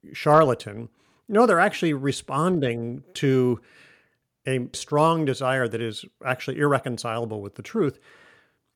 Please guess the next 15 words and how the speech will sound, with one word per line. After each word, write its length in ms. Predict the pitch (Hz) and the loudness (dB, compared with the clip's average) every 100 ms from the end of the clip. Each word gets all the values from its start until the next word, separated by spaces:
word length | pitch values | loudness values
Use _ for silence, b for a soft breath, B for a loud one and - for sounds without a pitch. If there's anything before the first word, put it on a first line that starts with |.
| _ | _
to 100 | - | -4
have 220 | 135 151 139 | 2 2 2
the 80 | |
past 360 | 127 131 123 - | -2 -2 -4 -4
come 160 | - 110 | -8 -6
back 240 | 101 - | -8 -12
for 120 | - | -16
them, 240 | - - - | -14 -14 -12
to 100 | 139 | -10
have 340 | - 151 156 143 | -4 2 2 2
the 80 | |
past 560 | - 123 120 110 - - | -2 -2 -2 -4 -10 -14
still 340 | - - 120 | -12 -6 -6
be 140 | 104 95 | -6 -10
true. 480 | - - - - | -14 -14 -14 -16